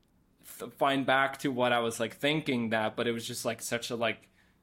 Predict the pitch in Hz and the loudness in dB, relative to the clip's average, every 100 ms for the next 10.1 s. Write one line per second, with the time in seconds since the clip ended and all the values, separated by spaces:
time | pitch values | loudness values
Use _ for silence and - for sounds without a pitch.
0 | _ - 117 113 120 117 110 113 110 117 | _ -4 -2 0 2 2 0 -4 -4 -4
1 | 113 127 156 156 135 117 120 113 110 110 | -2 0 2 2 2 2 0 0 -2 -4
2 | 110 113 107 107 120 - 107 117 117 110 | -4 -4 -4 -2 -2 -2 -4 -4 -4 -4
3 | 113 110 - 117 113 113 110 110 - - | -4 -6 -4 -6 -4 -4 -6 -6 -10 -10
4 | - 123 107 117 110 110 98 73 - - | -4 -2 -2 -4 -6 -4 -6 -10 -10 -4
5 | 120 110 107 - - - - 127 127 123 | -2 -2 -6 -16 -20 -20 0 2 2 2
6 | 117 117 120 117 113 - 127 120 110 123 | 0 0 0 -2 -4 -2 -4 -4 -4 -2
7 | 120 113 - 117 117 113 110 117 110 110 | 0 -2 -6 -2 0 0 -2 -4 -4 -6
8 | - 113 113 165 175 170 160 147 143 131 | -6 -8 -6 -4 -2 0 0 0 -2 -6
9 | - - _ _ - 123 120 113 110 107 | -12 -20 _ _ -2 0 2 2 2 0
10 | 104 | -2